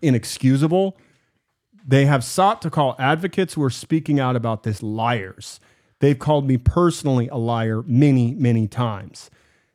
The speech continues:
That I was intentionally misleading. Um, you know, that they've harassed instead of taking responsibility for what they've done for the past year and beyond is try to attack, try to quiet,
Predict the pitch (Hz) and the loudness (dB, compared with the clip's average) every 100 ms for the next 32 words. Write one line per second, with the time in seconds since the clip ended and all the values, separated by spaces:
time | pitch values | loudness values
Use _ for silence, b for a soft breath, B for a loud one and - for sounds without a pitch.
0 | - 139 147 139 127 127 151 143 143 131 | -2 2 2 2 0 2 2 0 0 2
1 | 120 - 139 131 117 98 113 - 120 127 | 2 0 0 0 0 -4 -10 -4 2 2
2 | 127 127 127 120 - b b b - 139 | 4 2 0 -2 -4 b b b 0 2
3 | 139 135 139 147 139 110 98 - 127 - | 2 2 2 2 0 -2 -8 -6 -4 -2
4 | 151 123 156 139 135 127 - 156 143 123 | -2 0 -2 0 0 -2 -2 -2 -2 -2
5 | 127 147 147 135 123 131 123 123 120 110 | -2 0 0 0 -2 -2 -4 -2 -4 -2
6 | 147 156 131 120 123 B B - 127 120 | 0 2 2 -2 -4 B B -4 -4 0
7 | 143 127 123 127 127 120 117 120 117 117 | 0 0 -2 0 2 0 0 0 0 0
8 | 123 123 b b - 123 151 139 127 120 | -2 -4 b b -8 -2 2 2 2 -2
9 | - 175 196 - - _ - 127 120 - | -2 -2 -2 -8 -20 _ -2 -2 0 0
10 | 156 151 147 147 | 0 0 -2 -4